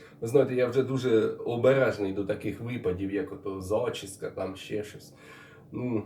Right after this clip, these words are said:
тому що ви почали скидати мені кошти. Ну, у нас тут пацан ходив один, е,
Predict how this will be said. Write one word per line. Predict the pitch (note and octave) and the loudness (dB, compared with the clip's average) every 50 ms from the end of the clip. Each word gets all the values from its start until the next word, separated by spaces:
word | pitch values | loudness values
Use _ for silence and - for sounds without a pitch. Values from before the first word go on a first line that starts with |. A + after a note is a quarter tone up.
| - - | -6 -8
тому | - A#2 B2+ C3 | -6 -2 -2 -2
що | C3+ - - B2 | -2 -2 -2 -2
ви | B2+ B2+ | -2 -2
почали | B2 A2 G#2 - A2 G#2+ A2+ A#2 | -2 -4 -4 -2 0 0 0 -2
скидати | - - A2+ G2+ A2+ A2+ A2+ - | -2 -4 0 2 2 2 2 2
мені | G#2+ G#2+ G#2 A2+ A2+ | 0 0 0 0 -2
кошти. | - - - - - - - - - - - - - - | -6 -8 -10 -10 -12 -14 -16 -16 -16 -16 -16 -18 -10 -6
Ну, | - - - - - - - - - - - - - - - | -6 -6 -6 -6 -10 -18 -20 -20 -20 -20 -20 -20 -20 -20 -14
у | - A#2 | -4 -2
нас | A#2 A#2 A#2 | -2 -2 -2
тут | - B2 A2 | -4 -4 -2
пацан | - B2 B2 - E3 D3 C3+ | 0 0 2 4 4 4 4
ходив | - - G2+ F#2 F#2 G2+ F#2+ | 2 -2 -6 -6 -4 -4 -4
один, | F#2 F#2 G2 F#2+ F#2+ G2 F#2+ F#2+ G2+ | -2 -2 -4 -4 -4 -6 -8 -8 -4
е, | G#2+ | -2